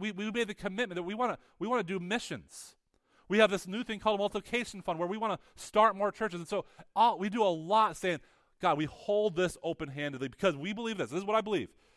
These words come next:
that as we hold things open-handedly, God blesses. And I can tell you,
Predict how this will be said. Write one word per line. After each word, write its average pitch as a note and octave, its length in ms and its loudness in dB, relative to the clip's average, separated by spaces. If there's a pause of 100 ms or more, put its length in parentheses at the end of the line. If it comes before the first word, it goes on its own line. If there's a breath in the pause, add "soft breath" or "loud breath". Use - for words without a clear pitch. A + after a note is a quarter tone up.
(140 soft breath)
that D#3+ 80 2
as D3 140 2
we A3+ 260 0
hold A3+ 540 4 (240)
things G3 320 -2
open-handedly, E3+ 880 -4 (640)
God D3 220 6
blesses. - 600 -6 (920)
And E3+ 120 4
I G3+ 120 10
can G3+ 160 -4
tell A#3 400 0
you, D3+ 320 -6